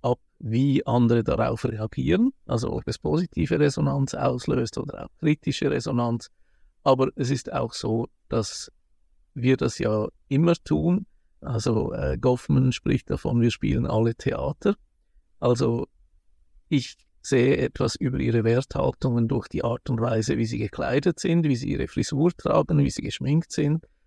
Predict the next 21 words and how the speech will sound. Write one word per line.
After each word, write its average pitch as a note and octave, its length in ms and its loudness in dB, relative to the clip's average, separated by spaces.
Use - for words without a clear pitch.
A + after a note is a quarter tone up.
äh, A2+ 300 0
wie A2 120 0
lang C#3 260 4
ihre D#3 280 2
Haare C#3 300 0
sind C3+ 260 0
und C3+ 180 -4
so - 80 -2
weiter. - 380 -2
All C3 220 0
das - 300 0
vermittelt D3 720 0
ja - 120 0
etwas C#3 480 -2
von, B2 360 -2
von C3 220 0
Werthaltungen D3+ 880 2
und, C3 560 0
äh, - 260 -4
das, - 440 -2
also A#2+ 280 0